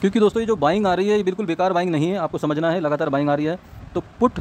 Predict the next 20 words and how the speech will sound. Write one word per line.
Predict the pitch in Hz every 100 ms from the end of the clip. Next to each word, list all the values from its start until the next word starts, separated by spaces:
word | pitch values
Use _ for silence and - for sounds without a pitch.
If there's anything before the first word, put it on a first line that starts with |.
| -
खरीदने | - 170 196
से | 196
पहले | 170 196
हज़ार | 139 139
बार | 160
सोचना | 180 180 170
है, | 208 - - 160
जब |
तक | 160
particular | 185 175 190
label | 165 180
break | 160 170 170
नहीं | 156
होता | 175 175
तब |
तक | 170 170
put | 160
नहीं | 135
खरीदना | 131 123 123
है। | 117